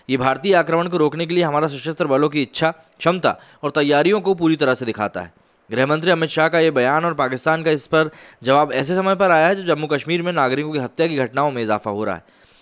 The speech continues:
शाह तेईस अक्टूबर से पच्चीस अक्टूबर के बीच जम्मू कश्मीर का भी दौरा करेंगे। अगस्त दो हज़ार उन्नीस में अनुच्छेद तीन सौ सत्तर को खत्म करने के बाद उनकी पहली यात्रा है।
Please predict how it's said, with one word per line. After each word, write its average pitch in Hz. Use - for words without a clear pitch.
शाह 156
तेईस 185
अक्टूबर 208
से 208
पच्चीस 175
अक्टूबर 180
के 180
बीच 165
जम्मू 147
कश्मीर 156
का 175
भी 165
दौरा 156
करेंगे। 156
अगस्त 139
दो 147
हज़ार 143
उन्नीस 156
में 170
अनुच्छेद 165
तीन 156
सौ 143
सत्तर 156
को 165
खत्म 156
करने 147
के 139
बाद 127
उनकी 143
पहली 117
यात्रा 135
है। 117